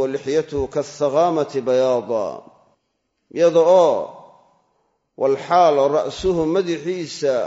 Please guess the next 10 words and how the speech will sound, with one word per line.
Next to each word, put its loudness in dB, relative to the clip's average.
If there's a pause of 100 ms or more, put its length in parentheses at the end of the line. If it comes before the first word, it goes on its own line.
(180)
wa -2
lixyatuhu -6 (100)
iyo 0
garhkiisu, -6 (200)
kathaghaamati -2 (1000)
soonahda 2
uu 0
la 2
mid -2
ahaaday, -14